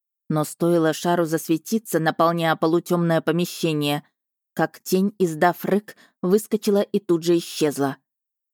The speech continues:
Мерцание потихоньку угасло, а я так и стояла в воде, трясясь от страха, и смотрела туда, где только что видела чудовище. Не знаю, кто это был,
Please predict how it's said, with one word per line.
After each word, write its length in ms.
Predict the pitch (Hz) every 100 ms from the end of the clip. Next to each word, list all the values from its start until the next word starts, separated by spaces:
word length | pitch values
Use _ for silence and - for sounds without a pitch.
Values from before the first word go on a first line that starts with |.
| _ -
Мерцание 640 | 151 151 - 170 180 196
потихоньку 640 | 196 190 202 202 160 165 180
угасло, 600 | 190 185 151 - 147 139 - _ _
а 100 | -
я 200 | 170 202
так 220 | 214 208
и 40 | 208
стояла 520 | - 180 180 185 175
в 100 | 160
воде, 320 | 165 165 208
трясясь 480 | 208 190 180 190 190
от 120 | 175
страха, 480 | - 185 208 196 151 - _ _
и 80 | 254
смотрела 540 | - 214 196 202 196
туда, 340 | 185 190 175 214
где 220 | 214 226
только 300 | - 190 202
что 200 | - 196
видела 380 | 165 151 170 165
чудовище. 720 | - 175 165 135 - - 127 _ _ _ _ _ _ -
Не 160 | 165 160
знаю, 360 | 147 147 139
кто 240 | 143 - 160
это 240 | 147 156
был, 220 | 143 175